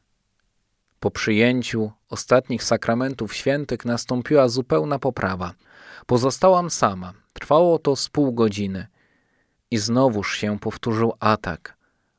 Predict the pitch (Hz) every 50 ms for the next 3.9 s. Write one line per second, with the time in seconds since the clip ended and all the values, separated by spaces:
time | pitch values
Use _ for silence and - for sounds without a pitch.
0 | _ _ - 98 107 120 135 147 139 - - 143 160 170 - 170 160 - - -
1 | 135 113 104 101 101 101 - - 113 113 120 120 120 120 117 120 113 - - 117
2 | 113 127 143 151 156 151 139 123 117 - - 123 131 131 139 - - - 131 -
3 | - 127 117 - - 120 113 107 113 98 92 92 90 87 87 87 92